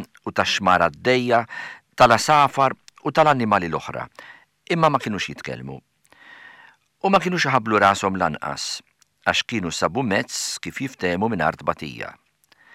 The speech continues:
Meta rridu jieklu, kienu jresqu idhom lejn ħalqhom. Meta rridu jorqdu, kienu jgħalqu għajnejhom u jimteddu. U meta rridu jagħmlu festa, kienu jaqbdu id fit u jduru dawra durella.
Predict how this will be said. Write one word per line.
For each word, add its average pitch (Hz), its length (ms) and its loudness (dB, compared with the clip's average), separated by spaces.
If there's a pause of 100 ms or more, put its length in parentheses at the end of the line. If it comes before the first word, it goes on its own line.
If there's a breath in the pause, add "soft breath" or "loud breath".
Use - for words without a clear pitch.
(640 soft breath)
Meta 85 240 -2
rridu 117 240 -2
jieklu, 127 540 -2 (560)
kienu 156 240 -6
jresqu 147 400 -4
idhom 143 240 -4
lejn 135 160 -4
ħalqhom. 71 460 -8 (1000 soft breath)
Meta 80 160 -6
rridu 85 240 -2
jorqdu, 147 480 0 (640)
kienu 90 220 -4
jgħalqu 85 280 0
għajnejhom 143 400 0
u 151 60 -4
jimteddu. 67 540 -8 (1080)
U 156 80 -8
meta 190 220 2
rridu 123 240 0
jagħmlu 104 260 4
festa, - 480 -6 (480)
kienu 131 240 -4
jaqbdu - 380 -4
id 160 140 -10
fit 95 420 -8 (100)
u 135 120 -4
jduru 80 440 -8
dawra 78 360 0
durella. 71 520 -6